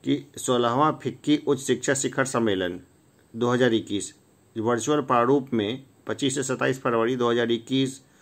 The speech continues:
को जो आयोजित किया गया, दो हज़ार इक्कीस यहाँ को लिख देते हैं, कई बार छोटी मोटी भूल हो ही जाती है, है ना, को जो आयोजित किया गया, इसका विषय वस्तु क्या था?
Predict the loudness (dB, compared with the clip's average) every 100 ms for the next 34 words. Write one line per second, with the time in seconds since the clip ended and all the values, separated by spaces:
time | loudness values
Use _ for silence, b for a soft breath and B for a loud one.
0 | b b 2 6 6 6 2 2 0 2
1 | 2 0 -2 0 0 2 0 0 -2 -12
2 | b b b b 0 2 2 2 2 2
3 | -4 -2 -2 -2 -4 -4 -4 0 2 4
4 | 2 0 -2 -2 -4 -2 0 0 0 -4
5 | -6 -4 -4 -4 -4 -6 -4 -4 0 0
6 | 2 0 -2 -6 -6 -6 -8 -12 b b
7 | b b b b _ _ -4 4 4 4
8 | 0 2 4 4 4 2 2 -2 0 2
9 | 2 0 -2 -4 -6 0 2 2 4 2
10 | 2 0 -4 0 -2 -2 -6 -12